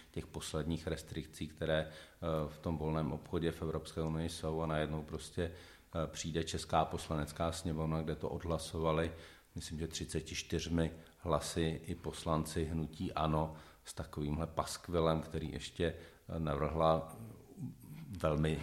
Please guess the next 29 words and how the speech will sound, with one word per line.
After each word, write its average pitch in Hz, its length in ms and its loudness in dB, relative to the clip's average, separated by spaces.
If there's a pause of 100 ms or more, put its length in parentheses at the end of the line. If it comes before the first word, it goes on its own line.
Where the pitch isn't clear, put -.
jednoznačné 80 800 2
protievropská 76 960 0
S - 180 -4
P 80 200 2
D, 78 200 6
takže, 78 320 2
eh, 76 840 2
celé 80 360 6
je 78 100 6
to 82 380 0
opravdu 80 640 4 (140)
velmi 82 400 6
podivné. 85 800 4 (520)
A 85 440 8 (100)
já 92 380 4
si - 160 -2
taky 98 260 4
nevzpomínám 92 760 6
vlastně, 85 340 0
kromě 87 300 0
toho 90 220 2
Rumunska, 87 520 0
co 87 160 -6
říkáš, 90 540 2 (260)
že - 120 -4
by 80 200 0
se 90 180 0
někdo, 85 540 4 (280)
eh, 90 40 -2